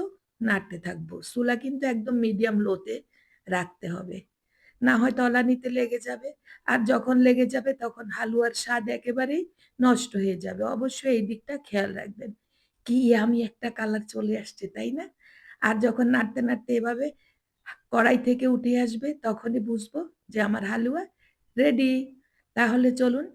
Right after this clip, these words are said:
এইবার একটা ডিশের মধ্যে আমি সামান্য ঘি আগে থেকে ব্রাশ করে নিয়েছি যাতে সহজে হালুয়াটা উঠে যায়। এখন ছড়ানো এই ডিশের মধ্যে হালুয়ার ডোটা এভাবে দিয়ে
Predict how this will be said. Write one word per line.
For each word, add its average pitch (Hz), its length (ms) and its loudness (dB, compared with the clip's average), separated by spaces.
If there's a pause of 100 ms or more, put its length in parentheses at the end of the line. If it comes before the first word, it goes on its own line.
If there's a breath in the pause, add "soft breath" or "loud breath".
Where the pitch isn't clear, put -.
(160)
এইবার 220 340 2
একটা 269 200 -6 (440 soft breath)
ডিশের 233 380 2
মধ্যে 233 320 2
আমি 247 180 2 (200)
সামান্য 226 420 2 (120)
ঘি 233 180 2 (480 soft breath)
আগে 220 240 2
থেকে 254 320 -4
ব্রাশ 208 340 0
করে 196 240 -4
নিয়েছি 220 460 -12 (760 soft breath)
যাতে 262 260 0
সহজে 247 460 0
হালুয়াটা 247 460 -2 (100)
উঠে 214 260 -8
যায়। - 240 -14 (500 soft breath)
এখন 254 280 0 (100)
ছড়ানো 254 420 4
এই 254 100 4
ডিশের 233 340 -2
মধ্যে 254 300 -4 (540)
হালুয়ার 247 440 4
ডোটা 233 280 2
এভাবে 233 340 2 (120)
দিয়ে 254 200 2